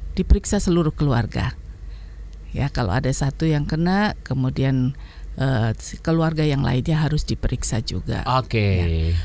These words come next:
Speaker 1: Awalnya memang bercak kulit itu, ya. Nah, kalau ada yang kesemutan karena dia mera-, eh, kena saraf, ya, kalau ada rasa-rasa kesemutan, ke-, baal, ya,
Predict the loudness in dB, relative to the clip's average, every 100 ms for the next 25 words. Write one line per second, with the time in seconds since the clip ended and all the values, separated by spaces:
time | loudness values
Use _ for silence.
0 | 0 2 6 6 6 4 4 4 4 4
1 | 2 0 0 -2 -2 -2 -2 -2 -6 -6
2 | -8 -8 -8 -10 -8 -6 -6 -8 -14 -14
3 | -14 -4 -2 0 0 2 2 2 2 2
4 | 0 0 0 0 0 2 2 2 0 0
5 | 0 0 0 0 -2 0 2 2 0 -4
6 | -2 -4 -6 -12 -12 -6 -2 0 0 0
7 | -2 -10 -12 -6 -6 -2 -2 0 -2 0
8 | 0 0 0 0 -2 -4 -2 0 0 0
9 | 0 2 4 2 0 -4 -8 -4 -2 -2
10 | 0 0 0 -2 -2 -2